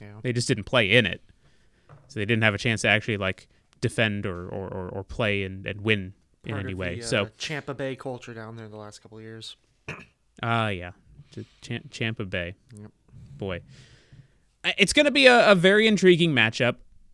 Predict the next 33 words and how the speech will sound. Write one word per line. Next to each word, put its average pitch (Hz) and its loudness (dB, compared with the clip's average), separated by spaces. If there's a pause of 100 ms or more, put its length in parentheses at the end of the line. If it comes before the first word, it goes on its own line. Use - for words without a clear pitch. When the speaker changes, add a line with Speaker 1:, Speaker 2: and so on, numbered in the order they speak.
(120)
Speaker 2:
I'm 147 4
hoping 190 6
to 170 2
get, 147 6 (180)
uh, 135 4
their, 123 2 (300)
uh, 120 0
broadcast 139 2
analyst, 127 -2
Ryan 120 -4
Davis, 117 -4
on 120 -6
the 117 -6
show 120 -4
here 113 -6
in 107 -4
a 101 -8
minute, 117 -2 (500)
uh, 110 -4
to 120 -10
talk 127 0
to 131 0
us 113 -4
a 123 -6
little 117 0
bit 113 -2
about 110 -2 (520)
what's 139 -4
going 123 -2
on 117 -2
with 117 -6
the 120 -10
team. 127 -2